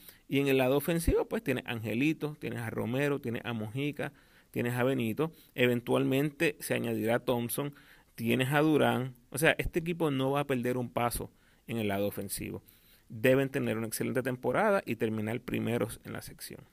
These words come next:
En los puestos dos y tres tengo a Cangrejeros y Cariduros. Los veo más o menos en el mismo bote. Buenos refuerzos, buen núcleo nativo, piezas nuevas interesantes. Tienes a Camper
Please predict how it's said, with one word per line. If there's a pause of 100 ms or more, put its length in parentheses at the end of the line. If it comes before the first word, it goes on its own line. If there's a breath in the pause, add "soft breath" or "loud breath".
(540)
En
los
puestos
dos
y
tres (120)
tengo
a
Cangrejeros
y
Cariduros. (100)
Los
veo
más
o
menos
en
el
mismo
bote. (580 loud breath)
Buenos
refuerzos,
buen
núcleo
nativo, (480 loud breath)
piezas
nuevas
interesantes.
Tienes
a
Camper